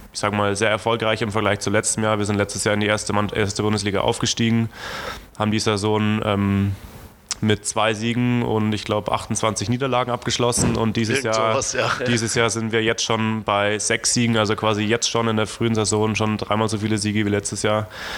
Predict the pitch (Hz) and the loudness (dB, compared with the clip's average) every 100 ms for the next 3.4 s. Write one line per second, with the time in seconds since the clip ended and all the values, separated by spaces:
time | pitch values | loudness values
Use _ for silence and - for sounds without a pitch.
0 | - - 107 - 104 - 101 101 104 107 | -12 -10 -4 0 0 0 0 0 0 0
1 | 107 104 104 107 104 104 98 107 - 98 | 0 0 0 2 4 2 0 0 0 2
2 | 101 104 104 101 107 110 110 110 113 107 | 2 2 2 2 2 2 2 0 -2 0
3 | 110 110 110 | 0 2 0